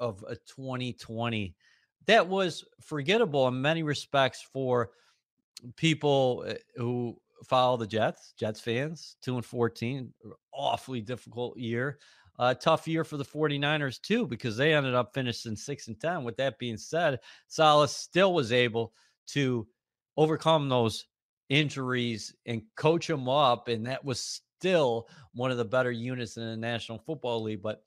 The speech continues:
it's time to turn that page, and this is a guy who is ready for his head coaching opportunity, and we'll have to see how success-, successful he is. But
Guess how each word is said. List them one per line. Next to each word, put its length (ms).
it's 220
time 380
to 80
turn 340
that 240
page, 380
and 180
this 200
is 160
a 40
guy 520
who 300
is 160
ready 460
for 200
his 280
head 260
coaching 480
opportunity, 920
and 180
we'll 160
have 120
to 80
see 360
how 120
success-, 460
successful 680
he 320
is. 320
But 300